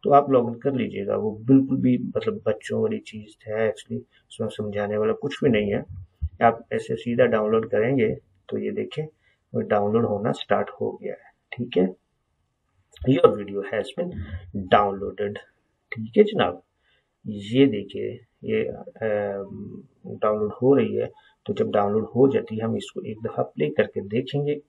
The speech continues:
उसके बाद आपका time start हो जाएगा। उसके बाद आप फटाफट से videos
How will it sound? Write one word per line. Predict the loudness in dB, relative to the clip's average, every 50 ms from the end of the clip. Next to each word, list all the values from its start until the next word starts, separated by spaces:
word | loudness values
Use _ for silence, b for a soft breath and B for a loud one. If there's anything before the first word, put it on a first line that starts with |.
| _ _ -2
उसके | -2 -2 -4 0 6 6 6 6
बाद | 6 4 4 4 4 4 2 -4 -16 _ _ _ _ _ _ _ _ _ _ _ _ _ _ _ _ _ _ _ _ _ _ _ _ -6 0
आपका | 2 2 2 2 -2 _ _ _ _ -10 -8 -8 -8 -8 -12 -14 _ _ -2
time | 0 2 4 2 2 2 -2 -4
start | -8 -14 -18 -4 2 4 4 4 4 2 -2
हो | -6 -6
जाएगा। | -4 -6 -6 -6 -6 -6
उसके | -4 -4 -4 -4 -4 -4 -2 -2
बाद | -2 0 -2 -4 -4 -4
आप | -6
फटाफट | -6 -2 0 0 2 4 2 2 2 0 -6 -8 -8
से | -6 -4 -4 -4
videos | -4 -4 0 2 2 2 4 2 0 0